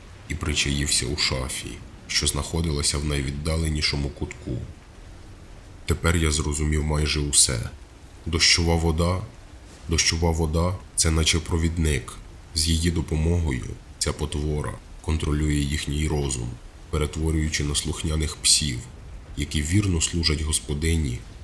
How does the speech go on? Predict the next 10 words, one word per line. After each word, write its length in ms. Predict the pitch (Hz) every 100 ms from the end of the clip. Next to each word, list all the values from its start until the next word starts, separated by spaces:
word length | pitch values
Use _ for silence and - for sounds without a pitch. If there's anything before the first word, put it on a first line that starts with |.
| -
виконуючи 640 | 78 - 82 78 73 73
будь-який 480 | 71 80 73 - 71
наказ 340 | 69 - 73
без 220 | 73 73
обговорень. 720 | 76 71 76 73 67 60 60 62 - - - - - - - - - -
Мене 180 | 76 78
мучить 420 | 92 95 90 87
лише 240 | 85 85 80
одне 300 | 78 80 80
питання: 680 | 82 - 78 67 65 -